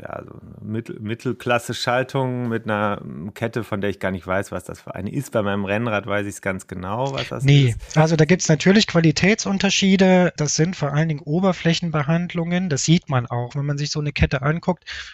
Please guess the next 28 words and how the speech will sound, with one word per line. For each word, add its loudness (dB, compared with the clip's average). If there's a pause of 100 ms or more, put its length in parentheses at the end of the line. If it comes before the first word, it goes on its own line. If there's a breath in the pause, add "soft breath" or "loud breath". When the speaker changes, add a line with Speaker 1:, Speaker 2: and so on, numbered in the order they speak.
(260 loud breath)
Speaker 2:
Eine 2
Speaker 1:
Mhm. -
Speaker 2:
billige 4
hat 0
so -4
eine -2
matte 2
und -8
raue 2
Oberfläche. 2 (440 loud breath)
Und 0
je 4
teurer 4
die 0
werden, 4 (360 loud breath)
desto -2
hochwertiger 0
sehen -4
die -4
aus. -6
Also -8
sind -14
dann -8
so -14 (320 loud breath)
glänzend 2
und -12
poliert 2
und, -14